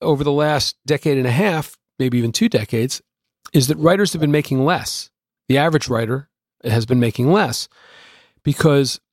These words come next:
they're paid for the script, but they're not held on staff for the same number of weeks. The presumption has been, "Oh, the showrunner and maybe one or two others will take care of that."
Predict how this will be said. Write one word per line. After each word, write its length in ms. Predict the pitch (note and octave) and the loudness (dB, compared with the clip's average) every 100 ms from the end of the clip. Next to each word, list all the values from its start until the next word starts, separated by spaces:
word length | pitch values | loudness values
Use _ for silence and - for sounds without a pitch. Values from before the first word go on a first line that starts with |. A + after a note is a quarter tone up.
| _ _ | _ _
they're 120 | D3+ | -2
paid 260 | - F3 F3 | 2 2 0
for 60 | E3+ | -2
the 80 | |
script, 340 | B2+ - A#2 - _ _ _ _ _ - | -2 -4 -6 -8 _ _ _ _ _ -8
but 120 | C#3 | -2
they're 100 | D#3+ | 2
not 160 | D#3 D#3 | 4 2
held 340 | A2 F3+ G3 | 2 0 2
on 160 | B2+ B2 | 0 -4
staff 580 | - F#3+ A3 G2+ - - _ _ _ _ _ _ _ _ | -4 -2 -2 -4 -12 -20 _ _ _ _ _ _ _ _
for 80 | B2+ | -4
the 60 | |
same 300 | B2 - C#3 | -2 2 2
number 240 | C3+ B2+ B2 | 2 0 0
of 140 | B2 | 0
weeks. 480 | A3 C3+ - - - _ _ _ _ | -2 -2 -4 -10 -10 _ _ _ _
The 80 | - | -8
presumption 460 | A2+ B2 D3+ C3 D3+ | -4 2 2 2 0
has 100 | B2 | 0
been, 160 | D3 | 2
"Oh, 220 | C#3+ C#3 C3+ - | 2 2 -2 -4
the 80 | |
showrunner 520 | B2 - D3 C#3+ C#3 C3 | -2 2 2 2 0 0
and 100 | C3 | 0
maybe 220 | B2+ B2 | 0 0
one 200 | A#2+ B2+ | 0 0
or 60 | |
two 240 | B2 - C3 | -2 0 0
others 240 | C3 A#2+ | 0 -2
will 100 | A#2+ | -4
take 220 | - A#2+ | -6 -8
care 280 | - - A2+ | -6 -4 -4
of 120 | A2 | -4
that." 240 | - G2 | -8 -14